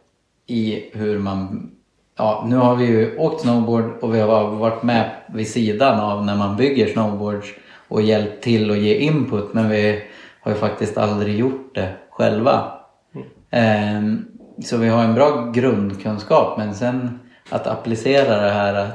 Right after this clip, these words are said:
Speaker 1: till en masterpiece som man hoppas att det blir,
Speaker 2: Mm.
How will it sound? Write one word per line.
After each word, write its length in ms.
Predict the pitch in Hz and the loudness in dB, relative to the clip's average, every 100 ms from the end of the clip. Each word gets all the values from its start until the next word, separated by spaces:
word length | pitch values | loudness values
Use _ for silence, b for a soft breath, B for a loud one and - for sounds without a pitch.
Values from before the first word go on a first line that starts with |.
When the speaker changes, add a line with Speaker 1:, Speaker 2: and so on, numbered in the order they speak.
| - | -6
Speaker 1:
till 260 | 110 104 101 110 - _ _ _ _ - - | -4 -2 -4 -8 -16 _ _ _ _ -20 -10
en 260 | 113 107 | -4 -2
masterpiece 840 | 120 139 143 127 113 - 107 95 | 0 0 -2 -6 -6 -4 -6 -6
som 140 | 113 107 | -6 -4
man 100 | 110 | -4
hoppas 340 | 127 - 185 156 | -2 2 4 4
att 140 | - | 0
det 60 | 117 | -2
blir, 420 | 107 101 104 139 | -4 -4 -4 -2
Speaker 2:
Mm. 160 | 131 | -2